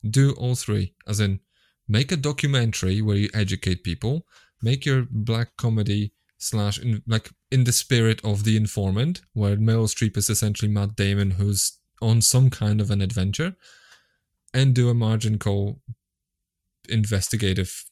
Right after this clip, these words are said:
sort of, uh, like a, like a sort of localized piece. You can do all of them.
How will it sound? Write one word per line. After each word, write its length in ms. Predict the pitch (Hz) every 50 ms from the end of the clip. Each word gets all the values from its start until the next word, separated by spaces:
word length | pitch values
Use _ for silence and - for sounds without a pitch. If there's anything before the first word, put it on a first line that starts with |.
| _ _ -
sort 180 | - 107 98 95
of, 200 | 92 - - _ _ _ _ _
uh, 180 | 104 101 98 98
like 220 | - 107 104 - -
a, 80 | 113 104 110 - 110 110 107 - _ _ -
like 160 | 104 101 -
a 80 | 107
sort 340 | 104 110 131 117 - 104 95
of 60 | 95
localized 540 | 101 98 98 95 - 98 92 90 90 90 -
piece. 200 | - 87 90 -
You 80 | 117 117
can 220 | - 127 123 117
do 120 | 120 123 -
all 260 | - 123 131 127 120
of 100 | 110 107
them. 300 | 110 101 95 101 101 95